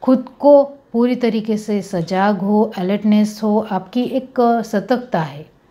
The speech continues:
खुद को लेकर, अपनी फैमिली को लेकर, आसपास के लोगों को लेकर। इसके चलते आपके कर्मा के कार्ड बहुत ही अच्छे और पॉजिटिव आए हैं कि आप बहुत ज़्यादा फोकस रखते हो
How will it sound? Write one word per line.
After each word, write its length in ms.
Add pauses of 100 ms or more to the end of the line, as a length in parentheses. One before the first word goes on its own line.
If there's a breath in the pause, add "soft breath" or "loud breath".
(360 soft breath)
खुद 260
को 120
लेकर, 440 (100)
अपनी 240
फैमिली 440
को 160
लेकर, 400 (100)
आसपास 500
के 140
लोगों 340
को 140
लेकर। 440 (880 soft breath)
इसके 340
चलते 380
आपके 380
कर्मा 380
के 140
कार्ड 340
बहुत 460
ही 140
अच्छे 340
और 120
पॉजिटिव 560
आए 180
हैं 260 (360 loud breath)
कि 80
आप 120
बहुत 320
ज़्यादा 240
फोकस 520
रखते 300
हो 340